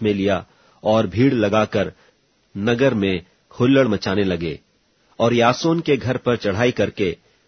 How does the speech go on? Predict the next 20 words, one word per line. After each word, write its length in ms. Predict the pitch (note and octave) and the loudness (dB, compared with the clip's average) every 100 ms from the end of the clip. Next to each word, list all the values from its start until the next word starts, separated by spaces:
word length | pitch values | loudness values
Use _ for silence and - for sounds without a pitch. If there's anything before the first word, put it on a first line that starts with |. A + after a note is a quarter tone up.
| - | -6
उन्हें 400 | A#2 A#2 C3 B2+ - | -2 0 2 0 -2
लोगों 380 | F#2 A2+ B2+ D3 | 0 2 4 2
के 140 | B2+ | 2
सामने 540 | G2+ G2+ G2 G2+ F#2+ E2 _ _ _ F#2 | -2 -2 -2 -2 -4 -6 _ _ _ -8
लाना 320 | F#2+ G#2+ A#2 | -2 0 0
चाहा 400 | G#2+ F2+ F2 D#2+ _ _ _ _ - | 0 -4 -4 -8 _ _ _ _ -2
और 140 | A2 | 0
उन्हें 300 | A2+ A2+ B2 | 2 2 2
न 180 | A2 D3+ | 2 0
पाकर 540 | - G2+ - A2 F#2 _ | 2 0 2 -2 -2 _
वे 140 | F#2 G#2 | -4 0
यह 200 | A2 C#3+ | 2 2
चिल्लाते 500 | C3+ A2 G#2+ - A2 | 0 0 0 0 -2
हुए 160 | G#2 | 0
यासोन 500 | G2 G2+ - A#2 A#2 - | 2 0 0 -4 -4 -4
और 120 | F#2+ | -8
कितने 440 | - B2 - B2+ | -4 -6 0 0
और 280 | A#2 A2+ C#3 | 2 2 2
भाइयों 360 | G#2 G#2 A2 G#2 | 2 0 2 0
को 300 | - A2 | 0 -4